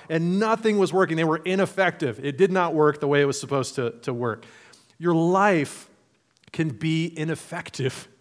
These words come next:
if we're not pursuing Jesus. You will find that the, the struggles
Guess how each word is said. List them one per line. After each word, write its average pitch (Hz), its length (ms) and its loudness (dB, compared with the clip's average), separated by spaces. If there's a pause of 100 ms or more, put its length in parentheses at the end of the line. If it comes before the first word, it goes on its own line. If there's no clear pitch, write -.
(380)
if - 200 -10
we're 151 100 2
not 156 460 -2
pursuing 156 600 -2
Jesus. 135 520 -4 (240)
You 147 80 -8
will 151 80 -2
find 147 320 2
that 135 160 -4
the, 127 140 -2
the 127 160 -4
struggles 139 1200 -2